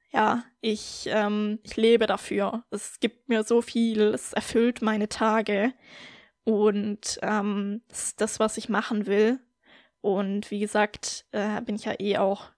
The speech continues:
in der letzten Episode drauf zu sprechen gekommen. Ich hab mein Leben jetzt so ausgerichtet. Ich hab mir dieses Setup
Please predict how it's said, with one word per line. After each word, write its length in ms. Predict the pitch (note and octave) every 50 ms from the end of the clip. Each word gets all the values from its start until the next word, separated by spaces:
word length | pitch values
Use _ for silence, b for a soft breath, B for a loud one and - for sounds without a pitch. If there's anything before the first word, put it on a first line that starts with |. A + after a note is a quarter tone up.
| _ -
in 80 | A3+
der 100 | A3 G3+
letzten 260 | G#3+ A3 A3 - - G#3+
Episode 460 | G#3 - - - - G#3 G#3 G#3+ G#3+
drauf 200 | G#3 G3+ G#3 -
zu 120 | - -
sprechen 360 | - - - - G#3+ - G3
gekommen. 280 | G3+ G3+ - - G3+ G3+
Ich 140 | - - -
hab 140 | A#3 - -
mein 260 | - G#3+ A3 A3 G#3
Leben 560 | G#3+ G#3 G#3+ A3+ A3+ - A3 G#3+ G#3+ G#3+ G#3+
jetzt 400 | A#3 G3+ G#3 - - - - -
so 200 | - A3 A3 -
ausgerichtet. 840 | - - - A#3+ - - - G3+ G3+ G#3 G#3+ - - - A3 G#3+
Ich 120 | A3 - -
hab 160 | G#3+ - -
mir 100 | A3+ A3
dieses 400 | A3+ A#3+ A#3 - - - - -
Setup 500 | - - A#3+ B3 - - - G3+ - _